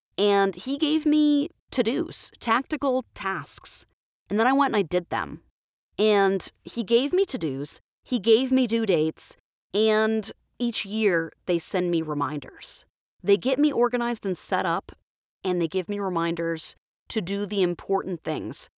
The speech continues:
So it's almost like having myself a personal assistant just for taxes. Yes, I still organize things, but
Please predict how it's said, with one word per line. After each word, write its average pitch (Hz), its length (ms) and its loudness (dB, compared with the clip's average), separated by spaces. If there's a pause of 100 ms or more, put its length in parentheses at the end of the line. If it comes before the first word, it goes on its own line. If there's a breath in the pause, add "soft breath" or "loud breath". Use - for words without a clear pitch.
(180)
So 208 340 4
it's - 260 -4
almost 240 420 -2
like 220 260 -8
having 196 520 -8
myself 180 440 -6
a 143 60 -8
personal 170 480 -8
assistant 160 520 -6 (300)
just 165 520 -4 (100)
for 151 240 -8
taxes. - 580 -10 (260)
Yes, 214 420 -2
I 165 60 -4
still 175 280 -4
organize 160 460 -4
things, 151 540 -6 (440)
but 160 420 -2